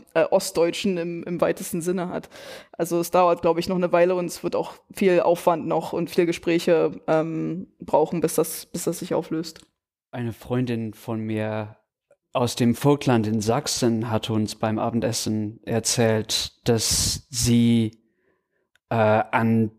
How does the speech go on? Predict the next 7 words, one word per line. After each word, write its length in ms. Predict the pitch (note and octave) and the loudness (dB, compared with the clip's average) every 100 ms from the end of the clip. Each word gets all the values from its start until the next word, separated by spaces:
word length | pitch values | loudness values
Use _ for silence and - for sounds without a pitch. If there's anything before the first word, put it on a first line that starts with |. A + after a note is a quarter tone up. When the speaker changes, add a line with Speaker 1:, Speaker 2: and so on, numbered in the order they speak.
| _ - | _ 0
Speaker 2:
der, 640 | A#2+ A2 A2 A2 A2 - _ - | 4 4 4 2 0 -6 _ -2
äh, 80 | C#3 - - | -2 0 0
an 100 | C#3+ | 4
der 120 | D3 | 6
Universität 560 | C#3+ C#3+ C#3 C#3+ C#3+ C3+ | 4 2 2 4 4 4
in 380 | C3+ C3 B2 | 4 6 4
Baden-Württemberg 1160 | A#2+ C3 B2+ B2 D#3 - C#3+ A#2 A2+ A2 - - | 4 4 4 4 2 2 0 0 -2 -6 -10 -16